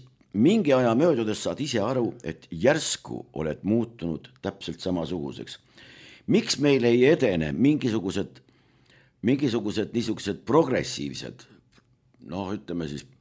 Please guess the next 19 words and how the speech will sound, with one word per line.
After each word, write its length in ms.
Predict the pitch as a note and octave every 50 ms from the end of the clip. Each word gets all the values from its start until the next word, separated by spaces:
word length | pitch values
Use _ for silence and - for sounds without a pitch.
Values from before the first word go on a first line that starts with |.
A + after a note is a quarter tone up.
| _ _ -
kaasaegse 580 | - - E2 E2+ D#2 C#2 D2+ D2 C#2+ - A1+
sõnaga 300 | B1 E2 D#2 C#2+ C#2 D2
projektid? 840 | C2+ - E2 F2 E2 D#2+ E2+ G#2 C3 D#3 - - - A2+ G#2 - - - - _ _ _ _ _ _ _ _ _ _ _ _ _ _ _ _ _ _ _ _ _ _ _ _ _ _ _ _ -
Meil 180 | F#2+ G2+ A#2 A#2+
räägitakse 520 | C#3+ D#3+ D#3+ C#3 C#3+ - C3 B2 - B2+ A2
teaduspõhisusest. 1200 | C3 D#3 E3+ D3 A#2+ B2 A#2 - - C#3+ C#3 B2+ B2 G2 - B1+ B1+ - A1+ G1+ - - _ _ _ _ _ _ _ _ _ _ _ _ _ _ _ _ _ _ _ _ _ _ _ _ _ - -
Meil 200 | D#2+ D#2 D#2+ E2
räägitakse 500 | F#2+ G2 F#2 - - - - - - D#2+
igasugustest 640 | F#2 F#2+ G2+ A#2 A#2+ B2 - G#2+ G2+ - A#2 - -
asjadest. 440 | G#2+ A2+ - - G2 E2 E2 - - _ _ _ _ _ - - - _ _ -
Need 260 | D2+ E2+ G2 G2+ -
asjad 440 | - B2+ C3+ C3 - - - - -
ei 300 | - F#2+ G#2 A2 A#2 A#2 B2
edene. 400 | C3 B2+ A2+ E2 D2+ C#2 B1+ - - - - - - - _ _ _ _ _ _ _ _ _ _ -
Teadlased 580 | G#2 B2+ D3 D#3+ C#3+ B2+ C3+ G2+ A2+ A2 F2 G#2+
võivad 380 | A#2+ B2 A2+ A2+ A2 F#2+ - -
rääkida 680 | - F#2+ G#2+ B2 C3+ C3 B2+ B2+ G#2+ G#2+ - G#2+ G2 -
ükskõik 720 | - A2+ A#2 A#2+ - - - - A#2 C3 C3+ B2 C3 B2+
mida, 380 | - E2+ F2+ F#2 F#2 G2+ G2+ A2+